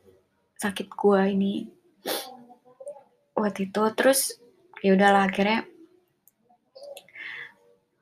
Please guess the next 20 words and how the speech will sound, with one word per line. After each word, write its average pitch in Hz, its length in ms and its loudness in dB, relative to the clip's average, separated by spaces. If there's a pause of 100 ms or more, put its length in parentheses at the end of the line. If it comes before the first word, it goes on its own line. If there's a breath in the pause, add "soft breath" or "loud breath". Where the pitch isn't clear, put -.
(240)
udah 190 160 10
jam 185 160 6
dua 180 160 6
belas 185 160 2
malam, 220 640 0 (640)
di 196 160 -2
jam 196 160 4
dua 196 80 8
belas 190 240 2
malam 196 240 2
itu 202 240 -4
gue 202 160 0
tidur. 185 320 0 (880 loud breath)
Lo 214 80 -2
tau 202 240 2
gue 214 160 2
tidur 214 240 0
di 220 80 -2
mana? 208 640 0
Gue 196 320 -2